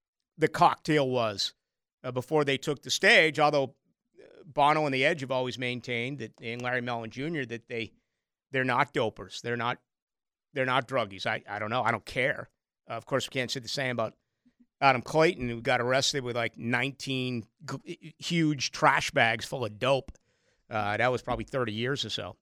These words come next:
ago. But it, it, it's a really neat atmosphere in there. It's, um, incredible seating. You know, the,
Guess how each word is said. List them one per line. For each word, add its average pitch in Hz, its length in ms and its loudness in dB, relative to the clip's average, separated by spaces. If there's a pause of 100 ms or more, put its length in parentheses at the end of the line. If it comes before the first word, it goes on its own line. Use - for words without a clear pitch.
(120)
ago. 107 260 -8 (260)
But 240 120 6
it, 302 120 2
it, 262 200 -4
it's 226 180 4
a 247 80 10
really 262 540 4
neat 226 240 2
atmosphere 156 800 0 (120)
in 107 160 -8
there. - 300 -14 (240)
It's, 131 300 -6
um, 117 500 -2 (840)
incredible 175 480 4
seating. 190 520 2 (720)
You 139 80 0
know, 143 160 4
the, 123 360 -2